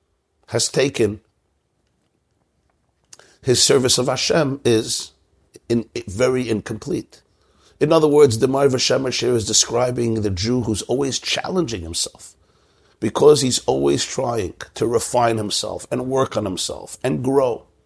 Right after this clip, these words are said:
And he really has real Yiras Shamayim, he really has awe of heaven, and he's trying to serve Hashem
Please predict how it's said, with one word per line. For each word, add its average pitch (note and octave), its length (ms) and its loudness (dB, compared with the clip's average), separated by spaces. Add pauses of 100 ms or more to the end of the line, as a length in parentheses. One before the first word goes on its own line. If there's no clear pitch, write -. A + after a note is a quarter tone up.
(680)
And D3 100 2
he C#3+ 140 4
really D3 380 6
has B2+ 280 0
real C#3+ 280 6
Yiras B2+ 360 2
Shamayim, B2 440 -2
he G#2 80 -2
really B2+ 340 0
has A2+ 280 0
awe B2 200 2
of F#2+ 100 2
heaven, G#2+ 360 -2
and G#2+ 120 -4
he's A2 140 -4
trying B2+ 360 0
to G#2 120 -6
serve A#2+ 280 0
Hashem G#2+ 400 -2